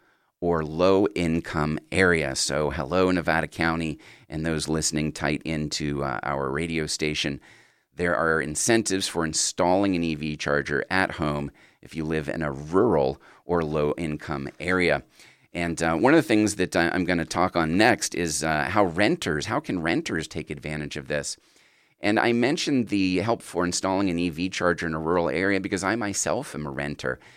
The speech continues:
And last year, I was rear-ended, needed to buy a new vehicle, and I would have loved to look at purchasing an E V. However, uh, I'm a renter,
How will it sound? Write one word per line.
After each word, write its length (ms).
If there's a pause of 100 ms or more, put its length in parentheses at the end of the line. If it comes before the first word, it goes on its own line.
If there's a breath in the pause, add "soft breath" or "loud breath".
(260 loud breath)
And 260
last 420
year, 260
I 280
was 340
rear-ended, 560
needed 260
to 60
buy 220
a 80
new 200
vehicle, 500 (320 loud breath)
and 200
I 40
would 180
have 120
loved 640 (380 soft breath)
to 380
look 200
at 120
purchasing 760
an 240
E 220
V. 380 (380 loud breath)
However, 760 (260 loud breath)
uh, 180
I'm 140
a 60
renter, 400